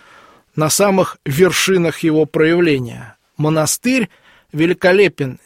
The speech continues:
и в первом смысле, и во втором, и, кроме того, еще его в гражданском ис-, смысле осветил своим подвигом, э, Михаил Волконский. Сейчас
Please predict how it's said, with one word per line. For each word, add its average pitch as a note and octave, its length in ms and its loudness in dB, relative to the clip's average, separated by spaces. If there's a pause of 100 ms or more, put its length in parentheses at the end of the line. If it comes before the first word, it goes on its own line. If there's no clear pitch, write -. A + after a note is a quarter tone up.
и - 80 -14
в - 100 -12
первом F#3 340 0
смысле, E3+ 440 -4
и D#3+ 40 2
во D3+ 80 2
втором, E3+ 520 0
и, D3 80 -8
кроме E3 320 -2
того, D#3 320 0
еще D#3 340 -2
его D3+ 340 0
в C#3 60 -4
гражданском D#3+ 640 -2
ис-, - 240 -6
смысле E3 640 0 (540)
осветил D#3 500 -4
своим D3+ 300 -2
подвигом, D3 580 -2 (400)
э, D3 340 -2
Михаил D#3 460 0
Волконский. D3+ 800 -2 (720)
Сейчас B3 480 -2